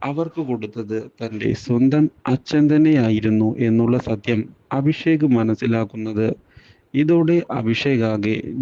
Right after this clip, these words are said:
ഞെട്ടിപ്പോയിരിക്കുകയാണ്. ഒരിക്കലും ഇങ്ങനെയൊരു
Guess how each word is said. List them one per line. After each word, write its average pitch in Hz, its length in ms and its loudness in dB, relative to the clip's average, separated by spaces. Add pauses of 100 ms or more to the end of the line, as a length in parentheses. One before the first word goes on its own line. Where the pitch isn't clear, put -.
ഞെട്ടിപ്പോയിരിക്കുകയാണ്. 110 1300 0 (580)
ഒരിക്കലും 110 500 -2 (420)
ഇങ്ങനെയൊരു 175 680 0